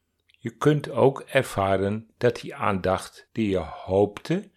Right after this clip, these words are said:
niet gegeven werd. Omdat anderen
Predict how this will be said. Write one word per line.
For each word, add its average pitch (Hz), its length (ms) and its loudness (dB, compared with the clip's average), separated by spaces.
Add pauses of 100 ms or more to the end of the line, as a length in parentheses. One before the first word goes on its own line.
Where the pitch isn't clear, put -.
niet 127 300 -2
gegeven 127 720 -2
werd. - 380 -12 (1300)
Omdat 107 340 0
anderen 101 600 -2